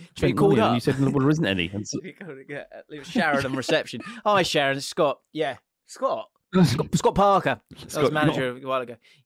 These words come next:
Speaker 2: uh,
Speaker 1: Yeah.
Speaker 2: you're not allowed to, you've been told about this, you're not allowed to call here, Scott.
Speaker 1: Yeah. Can you, uh, no, I know.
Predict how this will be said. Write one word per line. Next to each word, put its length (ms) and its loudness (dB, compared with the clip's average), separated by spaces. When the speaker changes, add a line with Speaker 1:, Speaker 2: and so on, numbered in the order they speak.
Speaker 2:
uh, 60 4
Speaker 1:
Yeah. 140 0
Speaker 2:
you're 140 4
not 160 6
allowed 280 6
to, 200 4
you've 360 4
been 140 2
told 280 4
about 160 2
this, 200 0
you're 60 -2
not 100 2
allowed 120 2
to 60 -16
call 220 4
here, 100 4
Scott. 320 -6
Speaker 1:
Yeah. 280 -12
Can 100 -12
you, 80 -10
uh, 200 0
no, 220 2
I 100 4
know. 260 4